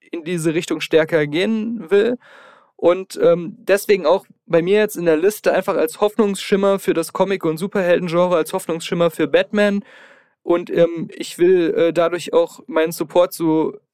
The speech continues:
in die Richtung geben, dass ich ja immer noch auch Hoffnung habe und das, äh, den ganzen Team von The Batman auch zutraue,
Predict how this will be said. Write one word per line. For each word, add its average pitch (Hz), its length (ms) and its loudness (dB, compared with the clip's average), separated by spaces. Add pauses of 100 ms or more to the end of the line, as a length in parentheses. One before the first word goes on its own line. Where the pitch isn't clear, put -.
in 165 140 -8
die 160 80 0
Richtung 160 460 -2
geben, 160 420 -2 (400)
dass 151 220 2
ich - 180 -8
ja 160 100 4
immer 175 180 2
noch 170 160 0
auch 160 240 -4
Hoffnung 190 420 -2
habe 190 320 0
und 160 140 -2
das, - 220 -10
äh, 156 380 2 (220)
den 151 380 -4 (320)
ganzen 165 320 0
Team 190 400 -8
von 170 200 -2
The 156 60 0
Batman 170 300 0
auch 156 160 -2
zutraue, 180 680 0